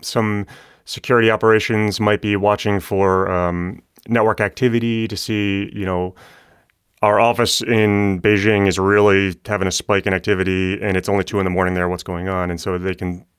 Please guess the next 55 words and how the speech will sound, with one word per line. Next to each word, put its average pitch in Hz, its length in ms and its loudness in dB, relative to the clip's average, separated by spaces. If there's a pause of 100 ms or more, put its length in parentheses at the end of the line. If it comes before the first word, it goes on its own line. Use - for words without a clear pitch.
(140)
see 170 200 0
that 113 300 4
and 104 120 -2
the 101 60 0
appropriate 101 360 -2
staff 104 260 -2
can 101 100 -2
all 98 140 2
react 98 200 -2
to 98 80 -2
it 98 80 -2
and 101 80 -4
have 95 120 -2
a - 20 -6
conversation 95 520 -6
together. 101 440 -2 (540)
Video 180 240 4
wall 160 120 8
technology 135 480 4
up 127 140 0
until 127 460 4
very 113 240 4
recently 110 600 0
has 104 160 2
been 101 240 0
made 101 280 2
of, 92 680 -4 (240)
you 123 80 -2
know, 113 140 0
you're 113 180 -2
basically 120 360 2
taking, 107 560 2 (180)
you 120 120 -6
know, 95 140 -2
L 113 180 4
C 131 160 0
D 110 120 4
screens, 135 580 4
putting 117 280 0
them 110 120 2
all 107 120 4
together, 107 680 2 (140)
and 107 180 0
you 107 80 -2
kind 131 260 0
of, 101 300 -2
you 127 160 -6
could 120 100 -6
see 156 240 2
the 123 80 4
lines 120 320 4
between 160 300 -4
all 98 100 2
those 98 160 -2
screens, 95 440 -4